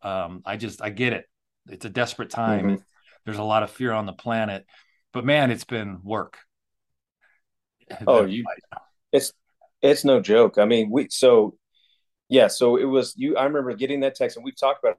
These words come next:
Speaker 2: it before. It was December. Yeah, so it was a year and a half ago. I mean, it's been a year and a half. And so you sent me that text. You're like, "Hey, listen to this guy." And so Eli and I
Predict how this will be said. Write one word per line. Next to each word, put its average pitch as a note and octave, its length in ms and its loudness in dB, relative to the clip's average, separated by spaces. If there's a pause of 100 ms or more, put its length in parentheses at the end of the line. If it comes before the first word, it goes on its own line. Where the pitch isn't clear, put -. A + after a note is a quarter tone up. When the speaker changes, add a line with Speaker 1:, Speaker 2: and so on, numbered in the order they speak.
(100)
Speaker 2:
it G2 60 -16
before. G#2 480 -8
It A2 100 -10
was G#2 140 -20
December. C#3+ 680 2 (500)
Yeah, A#2 120 4
so A#2+ 160 -2
it A#2+ 40 4
was A2+ 120 -4
a - 120 -10
year C3+ 180 2
and C#3+ 80 2
a A2 40 2
half C#3 220 -2
ago. F#2 200 -4
I G2 100 -4
mean, C3 120 4
it's - 100 -4
been C3+ 160 -2
a C#3+ 40 -2
year B2 220 -4
and B2 80 -6
a G#2+ 40 -10
half. A#2+ 220 -8 (640)
And G#2+ 120 -2
so - 80 -2
you B2 100 2
sent D3 200 -2
me C3+ 60 2
that B2+ 120 2
text. A#2+ 260 0
You're A#2 120 0
like, G#2 100 -2
"Hey, A#2 340 -2
listen A#2+ 280 -10
to G#2 40 -10
this G2+ 120 -8
guy." F2+ 400 -4 (640)
And A2+ 340 4
so A2+ 220 2
Eli C3 560 4
and A#2 100 0
I A2+ 60 2